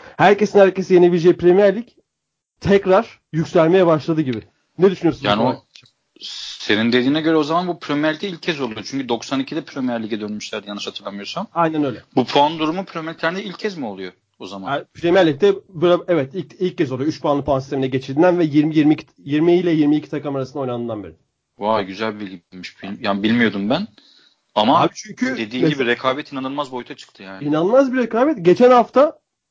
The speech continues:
Speaker 1: kulübü satıyordu Newcastle. <laughs> Şey karşısında, şey,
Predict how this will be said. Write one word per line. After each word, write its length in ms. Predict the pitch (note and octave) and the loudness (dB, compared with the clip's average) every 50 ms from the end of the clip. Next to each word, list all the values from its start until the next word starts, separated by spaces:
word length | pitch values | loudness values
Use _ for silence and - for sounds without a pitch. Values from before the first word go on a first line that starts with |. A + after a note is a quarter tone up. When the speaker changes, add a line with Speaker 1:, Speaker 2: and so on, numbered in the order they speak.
| _ _ - | _ _ -4
Speaker 1:
kulübü 320 | - G#3 G3+ A#3+ B3+ D4 | 2 4 4 4 4 4
satıyordu 420 | - C#4 - - G#3 G3 E3+ F#3+ | 4 2 2 2 0 0 0 0
Newcastle. 420 | G3+ G3+ G3+ - C4+ B3 - - C#4 - _ _ _ _ _ _ _ _ - - | 0 0 0 0 -2 -2 -2 -4 -10 -10 _ _ _ _ _ _ _ _ -6 -4
<laughs> 160 | G3+ - - - | -4 -4 -4 -6
Şey 240 | - - G#3 F#3 F3+ | -4 2 6 6 6
karşısında, 420 | D3 F#3 F3+ E3 - - _ - | 6 4 2 0 0 -4 _ -14
şey, 300 | F#3+ - A3 G3+ G3 - | -10 -8 -6 -6 -6 -8